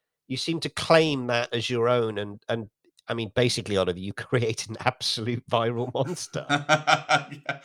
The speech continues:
Speaker 2: "I've created a monster," he says, on the, you know, looking at the corpse he's created. It's, it's one of those things, accidents that happens to me where I get involved in something and it spirals out of control. It seems to happen far too <laughs> often. Um, I picked it up on a whim, really. I guess I thought that maybe there was some,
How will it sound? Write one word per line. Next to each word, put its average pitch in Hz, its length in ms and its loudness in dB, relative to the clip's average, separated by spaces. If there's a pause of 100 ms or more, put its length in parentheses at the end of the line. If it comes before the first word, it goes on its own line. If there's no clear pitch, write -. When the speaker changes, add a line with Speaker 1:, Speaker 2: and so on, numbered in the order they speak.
(200)
Speaker 2:
"I've 131 220 4
created 143 420 2
a 131 60 2
monster," 117 380 -2
he 104 140 -6
says, 92 260 0
on 92 140 -8
the, 87 80 -6 (180)
you - 80 -10
know, 92 260 -6
looking 104 260 -10
at - 80 -12
the - 60 -16
corpse - 400 -8
he's 95 140 -14
created. 92 460 -6 (540)
It's, - 420 -2
it's 160 140 -4
one 170 120 0
of 160 60 2
those 143 160 6
things, 131 320 4
accidents 123 500 0
that 101 240 2 (360)
happens 107 360 -10
to 101 60 -8
me 92 100 0
where 95 140 2
I 95 60 4
get 92 160 -2
involved 98 280 0
in 95 80 -4
something 92 280 -6
and 87 100 -2
it - 100 -10
spirals 90 400 4
out 90 140 2
of 90 40 -16
control. 90 540 -4 (160)
It - 60 -20
seems 104 200 -8
to - 60 -12
happen 98 320 -8
far 101 220 2
too 104 160 -4
<laughs> 110 100 0
often. - 380 -4 (720)
Um, 117 280 2
I 127 120 4
picked - 260 -4
it 139 60 2
up 131 140 2
on 123 180 4
a 113 60 4
whim, 123 260 4
really. 90 280 0
I 101 120 4
guess 131 260 0
I 117 60 4
thought 104 340 -4
that 92 320 -2
maybe 104 320 -2
there 95 120 -2
was 95 180 -6
some, 90 440 -4